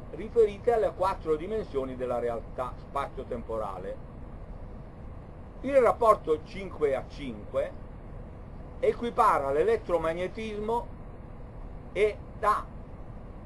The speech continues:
ed è alla base della formulazione del grado Kelvin.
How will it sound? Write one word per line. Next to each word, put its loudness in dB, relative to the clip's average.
ed 2
è 8
alla 6
base 4
della 4
formulazione 2
del -2
grado 4
Kelvin. -4